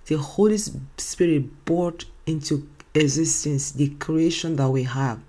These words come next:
that we can see. Out of something that was obscure, something that was dark, something that was hopeless, something that was gloom.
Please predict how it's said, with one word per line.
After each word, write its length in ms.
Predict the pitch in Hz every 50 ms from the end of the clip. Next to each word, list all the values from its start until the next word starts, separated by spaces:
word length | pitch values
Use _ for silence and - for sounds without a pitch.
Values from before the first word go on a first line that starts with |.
| - - - -
that 180 | 131 156 151 143
we 140 | 143 160 143
can 240 | - 151 139 135
see. 340 | 135 - - - 165 139 - - - - - - - - - -
Out 100 | 233 254
of 120 | 226 185
something 440 | - - - 196 185 185 190 190 180
that 220 | 160 151 139 143 143 - - - - _ _ _ -
was 240 | 143 156 147 139
obscure, 500 | 151 143 143 - - - - 190 170 143
something 300 | 135 - 196 202 208 208
that 160 | 180 160 147 139
was 240 | 135 135 123 117
dark, 360 | - - 151 139 135 147 - -
something 360 | - - 190 196 202 202 190
that 100 | 165 151
was 240 | 147 143 139 139 -
hopeless, 560 | - - 170 160 165 - 151 131 123 120 - - - -
something 360 | - - - 202 196 208 208 190
that 100 | 160 143
was 260 | 143 139 139 135 -
gloom. 480 | - 135 151 165 175 143 131 - -